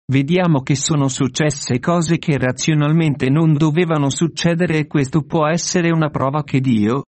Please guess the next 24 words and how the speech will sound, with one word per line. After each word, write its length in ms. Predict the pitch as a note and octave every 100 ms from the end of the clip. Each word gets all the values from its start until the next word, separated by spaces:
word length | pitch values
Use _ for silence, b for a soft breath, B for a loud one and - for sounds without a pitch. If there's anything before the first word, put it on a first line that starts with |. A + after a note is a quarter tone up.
| _ -
quando 420 | E3 E3+ E3 E3+
lui 280 | D3+ F3 F#3
lo 140 | D#3+
ritiene 540 | D#3+ E3+ E3+ D#3+ C3
opportuno, 720 | A#2+ - B2 A#2 G#2 F2+ F#2+ B2+ - _ D#3
interviene. 960 | D#3+ D3+ E3 D#3+ C3+ F#2 E2+ E2+ E2+ - _ -
La 100 | D3+
Zain 440 | C#3+ - F#3 F#3 D#3
potrebbe 540 | D3+ D3+ E3 D#3+ D#3
esprimere 680 | D3 - F3 F3+ F3+ F3+ F3
qualcosa 560 | D#3 D3+ - E3 E3
col 180 | D#3+ G#2+
suo 280 | - E3+ E3
valore 500 | E3 C3+ C#3 D3+ E3
numerico 640 | D#3+ E3+ E3+ D#3 D#3 D#3+
sette, 560 | D3+ B2 F2+ - - D3+ - _
per 180 | - B2+
esempio 680 | B2 A2 F#2+ E2+ E2+ D#3 D#3+
rimandando 720 | E3 E3+ E3+ F3 D3+ D3+ D#3
ai 160 | E3+ E3
sette 400 | - B2+ - D3
giorni 420 | D3 D#3 D#3+ E3
della 280 | C#3+ D3+ D3
creazione 840 | - E3+ F3 - A#2 G2 F#2+ A#2